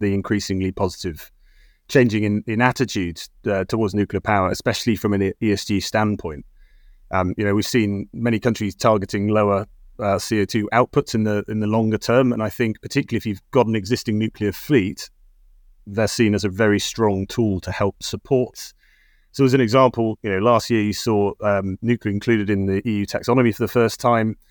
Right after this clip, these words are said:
as well as other supportive government level policies such as the, um, the U S I R A. You know, whilst we probably wouldn't say that nuclear is universally accepted as fully E S G, I think this kind of support at the government level really has meant investment in the space has become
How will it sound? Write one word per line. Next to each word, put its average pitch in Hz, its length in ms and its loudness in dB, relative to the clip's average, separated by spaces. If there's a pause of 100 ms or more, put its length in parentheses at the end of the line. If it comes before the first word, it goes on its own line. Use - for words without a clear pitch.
(220)
as 101 120 -6
well 117 160 6
as 104 240 0
other 113 180 4
supportive 110 520 -2
government 104 340 0
level 101 220 -2
policies 104 400 -2
such - 180 -8
as 98 120 -6
the, 101 260 -6
um, 95 260 -4
the 101 120 -2
U 101 140 2
S - 300 -6 (160)
I 104 160 2
R 98 240 2
A. 110 260 2 (880)
You - 160 -10
know, 127 160 2
whilst 123 240 4
we 117 140 2 (180)
probably 139 260 4
wouldn't 127 420 -2 (100)
say 117 360 0
that 107 180 -2
nuclear 117 380 -2
is - 280 -6 (400)
universally 117 760 2
accepted 104 440 -2
as 98 160 -4
fully 131 380 4
E 107 140 0
S - 180 -4
G, 107 440 -2
I 120 60 -10
think 135 180 -2
this 127 200 0
kind 127 180 4
of 113 80 0
support 127 500 2
at 104 80 -2
the 101 80 -4
government 104 340 0
level 95 240 -4
really 104 320 2
has 95 140 -2
meant 98 240 0
investment 101 360 -4
in 92 40 -6
the 92 60 -6
space 92 280 -2
has 85 100 -10
become 90 420 -6